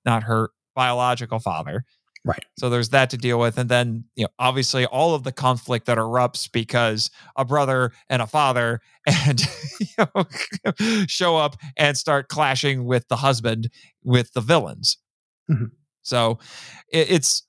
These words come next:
Speaker 1: looking at it from both sides. Also, we should mention, since we're talking about family, this is an important thing to mention. We find out because there, there is an episode where Goldar tries to, you know,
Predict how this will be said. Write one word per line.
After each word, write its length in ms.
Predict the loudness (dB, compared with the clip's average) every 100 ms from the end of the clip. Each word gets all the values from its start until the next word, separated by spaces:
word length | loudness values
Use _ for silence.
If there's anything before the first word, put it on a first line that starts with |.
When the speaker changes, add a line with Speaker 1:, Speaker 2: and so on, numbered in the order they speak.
| 0
Speaker 1:
looking 380 | 0 2 -2
at 180 | 0 2
it 180 | 2 0 -4 _ -4
from 380 | 4 4 4 -2 _
both 200 | 0 2
sides. 280 | 2 0 2
Also, 240 | 0 0 0
we 140 | 0
should 160 | -2 0
mention, 320 | 0 0 0
since 220 | 0 -2
we're 80 | 0
talking 240 | 2 2 2
about 160 | 0
family, 400 | 2 0 0 -2 -6 _ 0
this 180 | 2 2
is 140 | 0
an 80 | 0 0
important 340 | 2 0 0
thing 160 | -2 -2
to 80 |
mention. 380 | 0 0 -2 -4 -6 -20 -8
We 140 | -4 -2
find 320 | 0 0 0
out 340 | 2 2 2 -4 _ _ _ _ _ -4
because 320 | 0 0 0
there, 240 | 0 0 0
there 140 | 0 2
is 160 | 0
an 100 | 2
episode 560 | 2 0 0 2 2 0
where 280 | 0 0 0
Goldar 600 | 0 0 2 2 0 0
tries 300 | 0 0 0
to, 540 | 0 2 2 2 0
you 60 | 0
know, 120 | -2